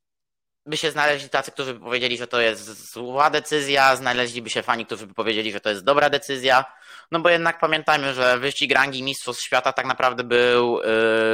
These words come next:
wyścigiem supportującym wyścig serii lokalnej, regionalnej, no bo jednak się nie oszukujmy, że imsa taką jest serią, bo to jest tak naprawdę spadkobierca A L M S-a, więc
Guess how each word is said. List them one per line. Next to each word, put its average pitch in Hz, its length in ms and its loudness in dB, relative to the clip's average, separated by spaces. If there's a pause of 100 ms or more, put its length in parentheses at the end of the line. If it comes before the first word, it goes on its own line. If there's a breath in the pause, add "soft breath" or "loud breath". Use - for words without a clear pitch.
(380)
wyścigiem 117 920 0 (300)
supportującym 120 1080 2
wyścig 113 340 -8
serii 117 280 0
lokalnej, 110 640 4
regionalnej, 104 580 0
no 98 80 -6
bo 104 80 -4
jednak 101 260 -6
się - 100 -14
nie 104 80 -6
oszukujmy, 107 360 -10
że 101 200 -2
imsa 107 260 -8
taką 104 320 -4
jest 110 380 -2
serią, 95 380 0 (440 soft breath)
bo 98 120 -6
to 101 120 -2
jest 101 160 0
tak 98 80 -4
naprawdę 98 300 -2
spadkobierca 101 800 0 (100)
A 101 120 4
L 104 120 4
M 107 120 2
S-a, 98 380 2 (1500 soft breath)
więc 107 600 2